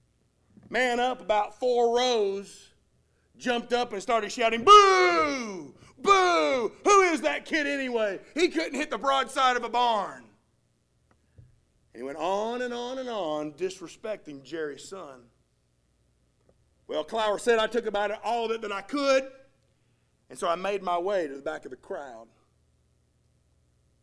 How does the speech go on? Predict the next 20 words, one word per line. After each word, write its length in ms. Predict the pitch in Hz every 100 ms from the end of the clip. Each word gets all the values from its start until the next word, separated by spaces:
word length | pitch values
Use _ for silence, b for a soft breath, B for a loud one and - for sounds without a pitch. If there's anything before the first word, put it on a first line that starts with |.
| _
And 80 | 131
I 60 | 131
sat 300 | - 220 208
down 220 | 185 185
next 220 | 185 190
to 60 | 170
that 220 | 175 185
guy, 280 | 170 170 185
and 100 | 165
I 60 |
looked 260 | 175 185 185
him 80 | 160
square 360 | - 202 202
in 40 | 185
the 140 | 170
eye, 300 | 165 190 190
and 200 | 156 135
he, 120 | 185 -
I 140 | 156
said, 360 | - 185 170 147